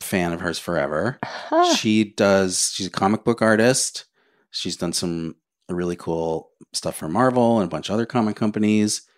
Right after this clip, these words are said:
Speaker 1: She also has done a bunch of alternative movie posters for Mondo, which is how I know her. She has this incredible Mulholland Drive poster.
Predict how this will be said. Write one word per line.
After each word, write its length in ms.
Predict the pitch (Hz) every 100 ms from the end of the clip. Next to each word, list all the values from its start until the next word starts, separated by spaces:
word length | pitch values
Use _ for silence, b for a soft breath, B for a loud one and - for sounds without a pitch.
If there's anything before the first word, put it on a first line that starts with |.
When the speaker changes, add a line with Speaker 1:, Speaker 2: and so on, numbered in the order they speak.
| _ _ -
Speaker 1:
She 160 | -
also 420 | 104 - 120 113 104
has 160 | 101
done 180 | - 90
a 40 |
bunch 320 | 85 92 87 90
of 200 | 85 -
alternative 500 | 82 - 95 87 82
movie 260 | 78 80 90
posters 600 | 98 90 - 90 90 -
for 180 | 80
Mondo, 460 | 73 73 92 117 123
which 160 | 101 90
is 100 | 78
how 160 | 78
I 140 | 78 92
know 160 | 110
her. 360 | 113 131 127 127 _ -
She 180 | - 90
has 140 | 85
this 160 | 80 -
incredible 840 | 80 - 82 78 78 73 71 69
Mulholland 400 | 76 76 76 71
Drive 280 | 69 101 113
poster. 640 | - 101 - 95 95 92